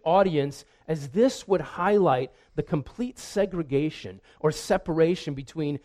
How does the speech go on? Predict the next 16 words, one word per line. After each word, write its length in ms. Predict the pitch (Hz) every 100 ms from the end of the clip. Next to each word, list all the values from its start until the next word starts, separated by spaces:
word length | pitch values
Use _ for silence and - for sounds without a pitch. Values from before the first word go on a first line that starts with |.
| _
this 340 | 127 180 247 196
woman, 440 | 233 190 143 160 - -
this 180 | 180 -
Canaanite, 800 | - 226 233 160 117 131 - - _ _ _ _ _ _ _ _
and 140 | - 127
the 40 |
people 360 | 113 180 - 120
of 140 | 110
God. 340 | 127 123 - - _ _ _ _ _ _ _ _ _ _ _ _ _ _ _ _ _ _ _ _ -
Even 300 | 180 214 147
reading 380 | 180 180 151
this 300 | 113 82 -
would 100 | 143 135
elicit 420 | 135 160 - -
harsh 580 | - - 185 165 - - _ _
thoughts 840 | - - 135 113 - - - -